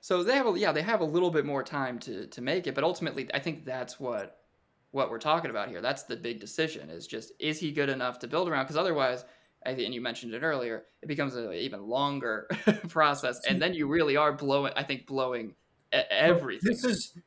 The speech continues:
Speaker 2: this is why I like, this is why I like the Bears' plan of attack. I don't love it, but, like, I can see the path where it's, okay, this year Justin Fields proves that he's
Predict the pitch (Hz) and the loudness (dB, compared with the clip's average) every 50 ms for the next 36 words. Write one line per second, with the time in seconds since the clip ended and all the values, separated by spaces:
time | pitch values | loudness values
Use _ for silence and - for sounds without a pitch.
0 | _ - 151 185 185 - 254 190 165 165 175 170 165 156 156 156 147 151 151 151 | _ -4 0 2 2 2 2 2 2 4 6 6 8 8 8 6 6 6 6 6
1 | 151 - - - 165 131 110 - - - - 175 190 - 240 220 202 185 - 160 | 4 2 -4 -12 -12 -12 -12 -12 -14 -6 -2 -2 0 0 0 -2 -2 -4 -2 2
2 | 160 170 160 156 151 147 143 127 127 139 139 120 120 147 185 190 - - 147 156 | 6 6 6 6 6 4 2 0 -2 -2 -4 -2 0 2 2 0 0 -4 -6 -6
3 | 139 117 147 139 135 135 127 120 117 107 - - - _ _ _ _ _ _ _ | -4 -4 -4 -2 -2 -2 -4 -6 -8 -10 -10 -12 -12 _ _ _ _ _ _ _
4 | _ _ _ _ _ _ _ - - - 170 170 160 151 143 120 135 127 - - | _ _ _ _ _ _ _ -12 -2 4 6 6 6 6 4 -2 -4 -6 -4 0
5 | 147 139 131 131 - 156 160 160 147 139 131 151 170 170 160 156 151 151 143 131 | 0 2 0 2 2 2 2 2 2 2 6 6 6 8 6 4 2 2 2 2
6 | 147 143 135 - _ _ _ _ _ _ - - 170 165 - 143 - 127 - - | 2 2 0 -2 _ _ _ _ _ _ 4 4 4 4 0 -6 -6 -6 -6 -4
7 | 175 175 165 127 127 - - 208 170 143 - - 165 165 160 156 151 147 139 - | -4 -4 -2 -4 0 4 6 6 6 6 4 2 4 4 6 6 4 2 0 -2
8 | - - - - 170 160 160 - - _ _ _ _ _ _ _ - 151 156 190 | 0 0 4 6 6 6 6 4 -2 _ _ _ _ _ _ _ -4 4 8 8
9 | 202 196 - 202 202 202 185 165 131 180 175 165 - - 165 165 - - 180 175 | 8 8 8 6 8 8 8 6 6 6 6 6 4 0 -4 -2 2 4 4 4
10 | 160 147 - - 165 160 156 156 156 143 131 120 131 147 143 139 139 135 - - | 4 2 0 0 4 4 6 6 4 4 2 4 6 6 8 8 6 4 0 -4
11 | _ _ _ _ _ _ _ _ _ _ _ _ _ - - - 147 143 143 139 | _ _ _ _ _ _ _ _ _ _ _ _ _ -16 -10 -6 -4 -2 0 0
12 | 139 139 131 131 | 0 -2 -2 -2